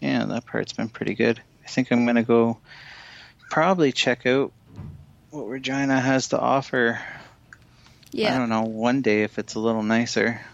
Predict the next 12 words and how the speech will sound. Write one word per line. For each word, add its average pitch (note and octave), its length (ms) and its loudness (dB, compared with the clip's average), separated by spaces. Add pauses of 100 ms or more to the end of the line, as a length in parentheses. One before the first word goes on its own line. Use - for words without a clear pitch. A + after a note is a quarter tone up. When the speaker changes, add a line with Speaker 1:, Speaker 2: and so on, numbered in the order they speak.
Speaker 1:
I C3+ 60 -8
would, B2 220 -10
I'd B2 160 2
like C#3 180 0
to - 100 -8
see B2 200 2
some A2+ 280 -4
sights, - 520 10
you A#2 80 0
know, A#2 200 0
see B2 280 -2
something. A#2+ 440 -2